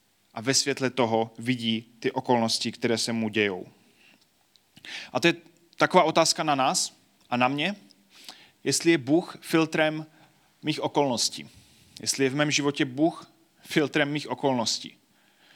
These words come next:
Jestli když se díváme na to, co se děje kolem nás, co se děje v naší, v našem okolí, našim přátelům, naší rodině, to, co se děje ve světě, tak filtrujeme to tím, že,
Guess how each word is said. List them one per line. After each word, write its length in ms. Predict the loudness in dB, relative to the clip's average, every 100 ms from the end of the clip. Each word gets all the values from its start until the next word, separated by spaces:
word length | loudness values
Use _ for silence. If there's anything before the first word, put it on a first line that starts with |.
| -12
Jestli 220 | -6 -2
když 120 | 0 0
se 120 | 0
díváme 360 | 2 2 2
na 80 | 0
to, 120 | -2
co 140 | -4 -2
se 140 | -2
děje 160 | -2 0
kolem 300 | 2 0 2
nás, 340 | -2 -2 -6 -6
co 100 | -4
se 160 | -2
děje 320 | 0 2 2
v 60 | 2
naší, 460 | 0 2 0 -2 -6 -12 -16 -8
v 580 | -6 -6 -12 -14 -12 -4
našem 360 | 2 2 2 -2
okolí, 280 | 0 2
našim 260 | 2 0 -2
přátelům, 360 | 0 0 0 0
naší 240 | -2 -2
rodině, 360 | -2 -2 -4 -4
to, 120 | -4
co 100 | -4
se 100 | 0
děje 160 | 2
ve 100 | 2
světě, 480 | 2 2 2 2 0 -10 _ _ _ _ _ _ _ -20 -20 _ _ _ _ _ _ _
tak 160 | -8 2
filtrujeme 460 | 2 4 2 0
to 120 | 0 -4
tím, 260 | -2 -2
že, 380 | 2 2 2